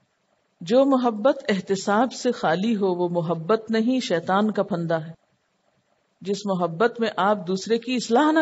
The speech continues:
کر سکیں، دوسرے کو اس کی غلطی نہ بتا سکیں، وہ محبت ہی کیا ہے؟ اہل ایمان کی محبت کا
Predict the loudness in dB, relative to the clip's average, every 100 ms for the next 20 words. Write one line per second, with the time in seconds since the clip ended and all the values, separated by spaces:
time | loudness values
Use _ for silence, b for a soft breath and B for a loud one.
0 | 2 0 -2 -6 -6 -4 -2 2 2 4
1 | 0 0 -2 0 0 2 2 4 2 2
2 | 0 -2 -6 -8 -14 _ _ _ _ -6
3 | -2 0 0 2 2 2 0 0 -2 -12
4 | _ _ _ _ _ _ -4 0 2 2
5 | 2 0 2 2 -2 -4 -2 0 -2 -2
6 | -2 -2 -4 -8 -4